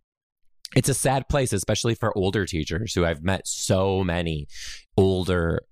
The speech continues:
gay teachers who just are like, like, speak to me in confidence in private about, like, who they are and, and just, like, can't believe what I'm doing. And I can, I will never, like, understand their journey, but it's their journey that makes me want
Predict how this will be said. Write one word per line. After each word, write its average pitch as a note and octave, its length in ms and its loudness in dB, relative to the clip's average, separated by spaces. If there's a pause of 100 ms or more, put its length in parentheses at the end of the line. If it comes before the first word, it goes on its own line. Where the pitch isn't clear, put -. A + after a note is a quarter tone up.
(160)
gay F2 240 2
teachers D#2 600 -2
who D#2+ 160 2
just - 340 -2
are E2 80 2
like, D2+ 240 -2
like, F2+ 220 2
speak - 320 0
to F2+ 100 -2
me F2 140 2
in D#2 100 2
confidence - 680 -2
in E2 120 2
private D#2+ 480 -4
about, D#2+ 320 0
like, F2 180 -2
who E2+ 100 0
they E2 180 0
are E2 260 -2
and, E2+ 200 -6 (340)
and D2+ 420 0 (240)
just, E2 280 0
like, E2 240 -2
can't - 280 -2
believe D#2 300 -4
what D#2 160 -2
I'm F#2 100 -4
doing. F2 420 -4 (540)
And F2 220 4
I D#2+ 460 0 (400)
can, F2+ 400 2
I F#2 100 2
will F2 140 2
never, D#2+ 520 0
like, E2 220 -2
understand D#2+ 640 0
their D2+ 200 0
journey, F#2 440 0
but D#2+ 200 -2
it's - 160 -6
their E2+ 260 0
journey D#2+ 360 0
that D#2+ 180 -2
makes - 300 -4
me D#2+ 140 2
want D#2 260 -2